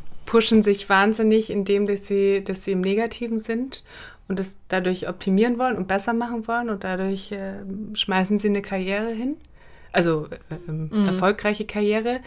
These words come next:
Speaker 1: Und es gibt andere Leute, die, die, die brauchen dieses Positive und bringen sich somit weiter.
Speaker 2: Hm. Ja, ich finde es, ja, das ist auch so, je nachdem, je nach Ziel.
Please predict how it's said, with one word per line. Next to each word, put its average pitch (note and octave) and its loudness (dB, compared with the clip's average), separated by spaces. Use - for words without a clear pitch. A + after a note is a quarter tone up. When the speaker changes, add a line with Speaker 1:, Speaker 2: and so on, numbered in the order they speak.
Speaker 1:
Und G#3 4
es G#3 0
gibt - 2
andere A3 2
Leute, A3+ 2
die, G#3 2
die, G3 0
die G3 -4
brauchen G#3 -2
dieses G3 -2
Positive A#3 -4
und G#3 0
bringen A3+ 0
sich G#3+ 0
somit A3+ 2
weiter. D#3 -8
Speaker 2:
Hm. G3 0
Ja, G#3 6
ich G#3+ -2
finde G#3+ -4
es, G#3+ -10
ja, A3+ 4
das G#3 -2
ist - -2
auch G3+ 4
so, G3+ -2
je G#3+ 2
nachdem, B3 2
je A3+ 4
nach A3+ -2
Ziel. F3+ 0